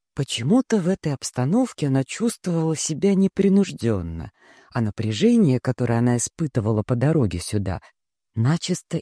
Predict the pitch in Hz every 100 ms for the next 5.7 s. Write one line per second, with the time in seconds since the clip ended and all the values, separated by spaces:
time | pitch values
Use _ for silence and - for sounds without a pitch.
0 | - 156 - - - 82 71 82 - -
1 | _ _ _ _ _ _ - 113 220 214
2 | 151 - 127 117 120 143 143 143 196 165
3 | 165 - 127 110 165 185 - 110 113 113
4 | 139 - - 147 135 - 107 - - 78
5 | 85 - - 67 65 69